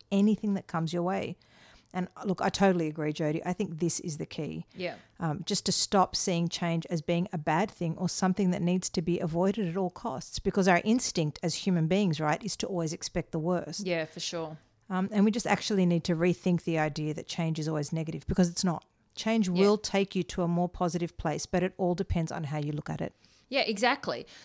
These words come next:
Speaker 2: The trick is to remain open-minded
Speaker 1: Yeah.
Speaker 2: about where you could end up and not always expect the worst, because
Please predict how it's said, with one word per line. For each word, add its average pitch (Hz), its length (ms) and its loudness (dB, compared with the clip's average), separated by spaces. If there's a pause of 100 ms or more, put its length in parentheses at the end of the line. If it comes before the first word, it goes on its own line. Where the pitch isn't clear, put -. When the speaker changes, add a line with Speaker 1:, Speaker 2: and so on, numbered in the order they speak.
Speaker 2:
The - 80 -4
trick 277 320 -2
is 240 300 4
to 196 100 -8
remain 196 460 0
open-minded 196 800 0
Speaker 1:
Yeah. 190 60 2 (120)
Speaker 2:
about 185 300 2
where 202 440 6
you 175 180 -2
could 180 240 -8
end 165 260 -8
up 123 280 -4
and 202 160 0
not 233 320 0
always 214 800 6
expect - 460 -4
the 175 80 -2
worst, 165 440 0
because 202 480 -2